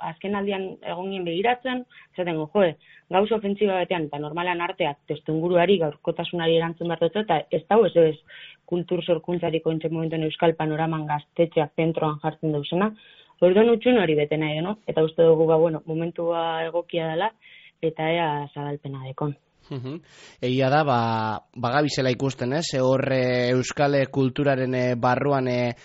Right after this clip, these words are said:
Speaker 2: masifikazio bat, edo ez dakit zela esan, e, elitismo apur bat be esan leike, ez? E,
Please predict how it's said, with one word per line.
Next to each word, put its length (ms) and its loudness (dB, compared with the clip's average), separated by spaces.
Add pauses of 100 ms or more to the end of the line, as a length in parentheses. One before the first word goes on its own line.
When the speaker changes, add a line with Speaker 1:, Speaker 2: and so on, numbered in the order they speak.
(200)
Speaker 2:
masifikazio 880 -4
bat, 240 -2
edo 160 0 (240)
ez 80 -6
dakit 240 -4
zela 220 -4
esan, 180 -6
e, 140 -4
elitismo 580 -2 (400)
apur 320 0
bat 160 0
be 160 -2
esan 240 -2
leike, 320 -2
ez? 160 -6
E, 100 -2